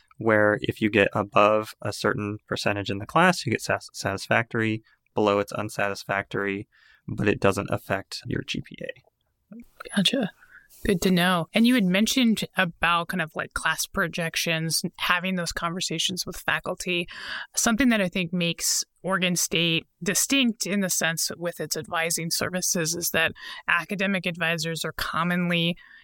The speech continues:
Speaker 2: in the department. So, like, while you see eCampus students, Scott, like, you're technically an employee and staff member of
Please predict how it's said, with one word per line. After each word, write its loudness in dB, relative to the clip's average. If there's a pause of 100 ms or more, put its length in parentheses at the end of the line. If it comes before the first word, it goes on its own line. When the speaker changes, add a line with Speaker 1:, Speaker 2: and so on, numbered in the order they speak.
(140)
Speaker 2:
in 2
the 2
department. -6 (100)
So, 0
like, 4 (400)
while 4 (120)
you 2
see 2
eCampus -2
students, 0
Scott, 0 (340)
like, 0 (100)
you're 4
technically 0 (400)
an 2
employee 0
and -2
staff -6
member -4
of -4